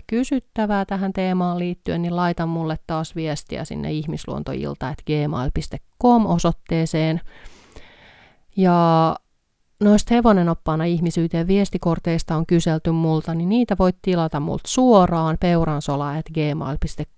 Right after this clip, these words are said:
com osoitteesta, ja hevonen oppaana ihmisyyteen kirjaa saat tuolta bod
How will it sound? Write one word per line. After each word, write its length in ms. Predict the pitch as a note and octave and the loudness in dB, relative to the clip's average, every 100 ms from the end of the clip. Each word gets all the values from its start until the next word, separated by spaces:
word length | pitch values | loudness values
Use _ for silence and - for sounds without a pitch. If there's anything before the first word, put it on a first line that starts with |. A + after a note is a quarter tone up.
| - | 2
com 260 | A#3+ G3+ - | 4 4 4
osoitteesta, 920 | D#3+ D#3+ D#3 - D3+ C#3+ D3 - D3 | 2 2 0 -2 -4 -2 -4 -4 -2
ja 220 | D3+ D3+ - - - - - G3+ | 0 -2 -4 -16 -20 -20 -4 2
hevonen 380 | F3+ E3 D#3 | 4 4 4
oppaana 380 | D3+ - D#3 D3+ | 2 2 0 0
ihmisyyteen 680 | D3 E3 D3+ D3+ D3+ D3+ D#3 | 0 -2 0 -2 0 0 0
kirjaa 580 | F#3 E3+ E3 C#3 B2 C3+ | 4 4 4 -2 -2 -2
saat 300 | C3+ C3+ - | 0 -2 -2
tuolta 420 | - C#3 - C#3 - - _ - - _ _ _ _ - | -4 -4 -2 -4 -4 -12 _ -20 -20 _ _ _ _ -6
bod 260 | D#3+ F3 | 2 4